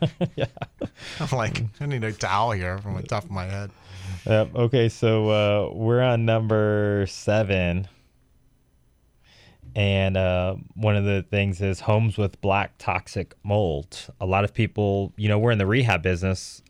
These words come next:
Speaker 2: ugly house business. So you may go in a home and see
Speaker 1: Sounds
Speaker 2: black
Speaker 1: pretty obvious, though, Lawrence. I mean, come on.
Speaker 2: You would think.
Speaker 1: Do, do people not see it?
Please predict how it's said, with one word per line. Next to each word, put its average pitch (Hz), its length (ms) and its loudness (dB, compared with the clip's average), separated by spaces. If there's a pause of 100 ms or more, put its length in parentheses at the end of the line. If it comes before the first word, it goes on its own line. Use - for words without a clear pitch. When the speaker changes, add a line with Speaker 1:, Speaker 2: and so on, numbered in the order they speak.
Speaker 2:
ugly 98 220 0
house 98 240 0
business. 90 580 -6 (580)
So 98 480 0
you 98 180 0
may 104 140 4
go 104 220 2
in 98 60 2
a 92 40 4
home 104 320 2
and 90 140 0
see 101 160 -2
Speaker 1:
Sounds 98 140 0
Speaker 2:
black 117 160 4
Speaker 1:
pretty 101 180 -2
obvious, 82 420 -8
though, 76 140 -16
Lawrence. 76 480 -20
I 90 40 -18
mean, 78 100 -16
come - 180 -6
on. 143 40 -2
Speaker 2:
You 214 140 2
would 226 220 0
think. 208 260 0
Speaker 1:
Do, 120 100 -4
do - 140 0
people 127 320 0
not 107 240 -4
see 131 220 0
it? - 160 -8